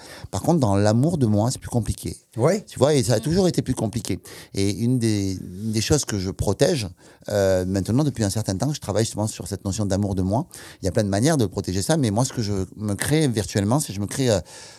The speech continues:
Speaker 1: comme un espace d'amour inconditionnel autour de moi. Et en fait, il y a des choses, en fait, que je ne laisse jamais traverser,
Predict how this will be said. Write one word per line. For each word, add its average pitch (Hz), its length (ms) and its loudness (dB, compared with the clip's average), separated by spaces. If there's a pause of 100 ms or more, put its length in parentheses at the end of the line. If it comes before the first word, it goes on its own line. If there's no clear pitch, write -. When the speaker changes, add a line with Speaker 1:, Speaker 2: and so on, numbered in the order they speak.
(100)
Speaker 1:
comme 160 180 4
un 117 80 4
espace 135 360 2
d'amour 123 280 4
inconditionnel 107 520 0
autour 101 220 -2
de 95 80 0
moi. 92 220 0 (560)
Et 107 100 2
en 98 100 2
fait, 143 220 2
il 127 40 0
y 107 40 6
a - 20 4
des 101 100 2
choses, 139 220 2
en 123 60 0
fait, 131 200 -2
que - 120 -8
je 107 80 -4
ne 107 100 0
laisse 104 240 -2 (120)
jamais 123 260 4
traverser, 98 720 -4